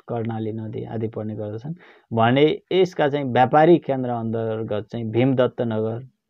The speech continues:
धनगढी, सिलगढी, अत्तरिया, टिकापुर जस्ता विभिन्न क्षेत्रहरू चाहिँ व्यापारिक केन्द्रको लागि चाहिँ महत्त्वपूर्ण मानिन्छन्। त्यसै गरी प्रदेश नम्बर सातमा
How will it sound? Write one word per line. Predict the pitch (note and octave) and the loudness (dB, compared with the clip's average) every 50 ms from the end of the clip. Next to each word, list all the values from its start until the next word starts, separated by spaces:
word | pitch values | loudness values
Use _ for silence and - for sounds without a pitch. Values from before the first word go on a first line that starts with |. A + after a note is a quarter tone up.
| _ _ _ _ _ _ - | _ _ _ _ _ _ -6
धनगढी, | B2 A2 A#2 B2 B2+ C#3 B2 B2 A#2 A2+ A2 A2+ A#2+ - _ _ _ _ _ _ _ _ | -2 0 2 2 4 4 4 4 4 2 0 -2 -6 -10 _ _ _ _ _ _ _ _
सिलगढी, | - - C#3+ C#3+ C#3 C#3 B2 A#2 A2+ A2 A2 A2+ C#3+ - _ _ - | 0 4 6 6 6 6 6 4 2 2 0 -4 -8 -10 _ _ -6
अत्तरिया, | C3 - - - D3 C3+ B2 B2 A#2 A2+ A2+ - _ | -6 -4 0 2 4 4 4 2 0 -2 -4 -6 _
टिकापुर | - C3 A2+ - C3 B2 A2+ - B2 A#2+ D3 - _ _ _ _ _ _ _ - | -6 -4 0 0 0 0 0 -2 -6 -6 -8 -12 _ _ _ _ _ _ _ -8
जस्ता | B2+ A#2 A2+ C3+ A#2+ - - B2+ | -4 -2 0 0 0 0 -2 -2
विभिन्न | A2+ A2 B2+ C3+ C#3+ D#3 D3+ C#3 B2 | 0 2 2 2 2 2 0 -4 -6
क्षेत्रहरू | A#2 - A#2 A2 A2 A2 A2 G#2+ G#2+ G#2+ | -4 -4 -4 -2 -2 -2 -4 -2 -4 -6
चाहिँ | G#2 - C3+ - _ _ _ _ _ - A#2+ | -6 -8 -10 -12 _ _ _ _ _ -2 0
व्यापारिक | B2 B2 A2+ C3 B2+ B2 B2 B2 A#2+ | 2 2 2 2 2 2 2 0 -4
केन्द्रको | - B2 A#2 A2+ G#2+ G#2+ G#2 - G#2+ | -6 -8 -8 -6 -6 -6 -4 -4 -4
लागि | G#2 G2+ G2+ G#2 G#2 | -4 -4 -6 -6 -8
चाहिँ | A2+ A2+ A2+ A2 | -8 -10 -8 -8
महत्त्वपूर्ण | G#2+ G#2+ G#2+ A2 - A2+ A#2+ A2+ G#2+ G#2+ G#2 | -8 -8 -10 -10 -10 -10 -10 -8 -10 -10 -10
मानिन्छन्। | G2+ G2+ G2+ G2+ G#2 G#2+ - E3+ F3+ _ _ _ _ _ _ _ _ _ _ _ _ _ _ _ _ _ _ _ - _ _ _ _ - | -10 -12 -12 -12 -12 -10 -10 -10 -10 _ _ _ _ _ _ _ _ _ _ _ _ _ _ _ _ _ _ _ -20 _ _ _ _ -6
त्यसै | F3 E3 - G#3 | 0 4 6 8
गरी | F#3+ F#3 F#3 F#3 F3+ - - _ _ _ _ _ _ _ _ - | 8 8 8 6 4 2 0 _ _ _ _ _ _ _ _ 0
प्रदेश | C3+ C#3 D3+ F3 F3+ F3 - | 2 4 4 4 4 2 0
नम्बर | D#3 D3+ D3+ D3+ D3+ | -2 0 0 0 0
सातमा | - - C3+ C3 B2+ - C3+ C3+ C3 C3 | 0 2 2 2 2 0 -2 -4 -4 -6